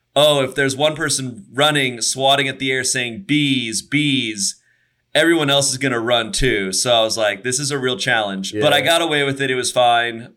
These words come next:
Speaker 1: Um, and then I had some other scenes that I had to shoot where it's just me talking to the camera, just being stupid. And of course, a father and his, like, five-year-old son come and decide to play catch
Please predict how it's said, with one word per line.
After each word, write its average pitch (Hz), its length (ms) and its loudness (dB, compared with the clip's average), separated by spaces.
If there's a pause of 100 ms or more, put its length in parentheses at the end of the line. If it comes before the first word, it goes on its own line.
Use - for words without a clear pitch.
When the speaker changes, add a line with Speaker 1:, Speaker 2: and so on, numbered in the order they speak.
Speaker 1:
Um, 101 640 0 (640)
and 131 100 -2
then 156 80 4
I 160 60 6
had 156 160 4
some 135 120 -2
other 135 200 0
scenes 131 320 -2
that 127 100 2
I - 40 2
had 120 100 -4
to - 40 -6
shoot 127 240 -2
where 120 120 -4
it's 113 80 -6
just 117 160 -6
me 123 160 -6
talking 117 320 0
to 110 80 -12
the 101 40 -14
camera, 110 280 -6
just 107 200 -8
being 110 200 -6
stupid. 110 640 -4 (300)
And 147 140 2
of 139 140 -2
course, - 720 -2 (440)
a 131 120 4
father 151 420 2
and 143 140 2
his, 131 180 -2
like, 117 160 0
five-year-old 131 580 0
son 120 500 -2
come 151 200 0
and 156 160 -8
decide 143 240 2
to 139 80 -4
play 131 160 -4
catch 123 420 0